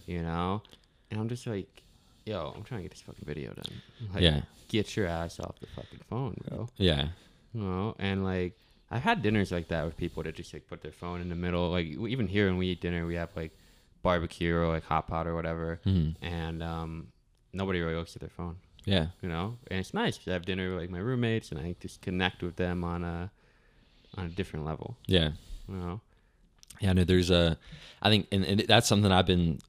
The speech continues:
Speaker 2: I've been practicing here recently is, um, it's just be more, be more present with, like, the things you're doing
Speaker 1: Mm-hmm.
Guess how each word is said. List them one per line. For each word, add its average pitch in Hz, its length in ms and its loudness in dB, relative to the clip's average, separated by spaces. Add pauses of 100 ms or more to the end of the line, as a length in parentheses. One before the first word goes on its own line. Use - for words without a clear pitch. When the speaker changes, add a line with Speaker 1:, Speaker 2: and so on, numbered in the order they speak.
Speaker 2:
I've 92 140 6
been 87 100 6
practicing 87 420 0
here 87 160 -2
recently 87 520 -2 (800)
is, 98 220 2
um, 87 320 2
it's 107 120 0
just 107 120 0
be 117 80 4
more, 104 200 6
be 104 180 -4
more 98 160 2
present 92 440 0
with, - 160 -6
like, 90 240 0
the 104 80 -8
things 95 180 4
you're 92 120 2
doing 104 420 6 (100)
Speaker 1:
Mm-hmm. 107 200 0